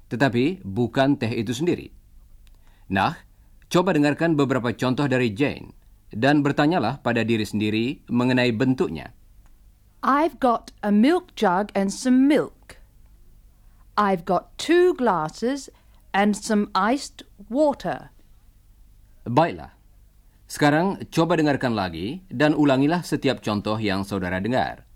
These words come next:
Speaker 1: Siap, saudara-saudara?
Speaker 2: I've got three biscuits and some coffee. I've got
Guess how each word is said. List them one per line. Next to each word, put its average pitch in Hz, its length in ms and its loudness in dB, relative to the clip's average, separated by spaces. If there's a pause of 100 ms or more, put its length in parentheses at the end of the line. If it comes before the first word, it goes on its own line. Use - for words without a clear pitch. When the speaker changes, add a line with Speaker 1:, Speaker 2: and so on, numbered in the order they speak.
(460)
Speaker 1:
Siap, 127 400 -2
saudara-saudara? 143 760 -2 (720)
Speaker 2:
I've 269 320 0
got - 320 -4 (160)
three 320 320 2
biscuits - 880 -4
and 202 320 2
some 294 320 0
coffee. 160 640 -4 (4000)
I've 208 320 0
got - 320 -4